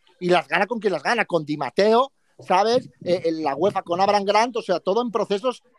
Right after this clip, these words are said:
de transición, ¿no? De un gran proyecto a otro, ¿no? El Manchester City está en camino, lo hemos venido hablando aquí en partido a partido, está en camino de poco a poco se va haciendo mayor,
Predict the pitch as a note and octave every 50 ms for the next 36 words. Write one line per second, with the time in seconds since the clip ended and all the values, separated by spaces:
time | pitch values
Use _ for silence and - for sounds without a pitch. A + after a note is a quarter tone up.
0 | _ _ _ D3 F3+ F#3 F3+ G#3 G3 F#3+ F3+ F3 - F3 D#3 - G#3 B3+ C#4+ C4
1 | G3 A2+ - _ C3+ D#3 G#3+ C4 A#3 F#3 F#3+ F3 F#3 F#3+ G#3 A3+ A3+ A3 A3+ F#3
2 | G#3+ G3+ F#3+ A3 A#3 - _ C#4 B3 - _ D3+ D3+ E3+ A#3 C#4 - - C#3+ A2
3 | - - _ _ _ _ _ _ _ - - - D#3 D#3+ G3+ C4+ C4+ - F3+ D#3
4 | D#3+ E3+ G3+ B3 B3+ - B3+ G3 - B3+ A#3 F#3 B3+ C#4+ A#3+ F3+ C4 C#4+ D4+ -
5 | - - - - - - D3+ D3 - - A3 B3+ B3+ A3 - G#3+ A#3 C4+ C4+ C4
6 | C4 B3+ A3+ D#3+ E3 F3+ F3+ F#3+ E3 E3+ E3+ G3 A3 G#3+ G3 G#3+ A3+ A3 G#3 F#3
7 | D3+ - A3+ G#3 F3 F3+ F#3 F#3 G#3+ G#3 F#3+ G#3 G#3 - A#3 A#3 A3+ B3 F#3 -
8 | F#3 F3 F#3 - F#3+ G3 G#3 A#3 A#3 A3 F#3 G3 A3 A#3 - _ _ _ _ _
9 | _ - A3+ B3+ C4+ - - B3+ A#3 G#3+ - C4 C4+ C4 G#3+ C#4 C4 - F#3 F#3
10 | A3+ A3 - A#3+ B3 B3 B3 A#3+ A3 G#3+ G#3+ G#3+ C#4+ C4+ B3 G#3+ B2